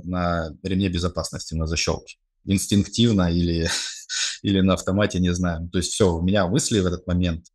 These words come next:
Главное, чтобы остановился. Самолет, то есть, заканчивает свое вот это с-,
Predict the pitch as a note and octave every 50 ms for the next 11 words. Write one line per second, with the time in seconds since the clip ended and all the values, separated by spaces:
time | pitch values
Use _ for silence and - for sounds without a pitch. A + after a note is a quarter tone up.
0 | _ _ - G2+ G#2+ G2 F2 F2 E2 - - E2+ D#2+ E2+ - - - F#2 F#2+ G2+
1 | B2 D#3 D#3+ - - E2 D#2 - _ _ - - - A#2+ A2+ B2 C3 C#3 C3 -
2 | - - - - G2 F#2 F#2 - - A2 - C3+ A2+ G2 - G2 F2+ F2+ F2 -
3 | - G2 G2+ G2 F#2 F#2 F2+ - E2+ - -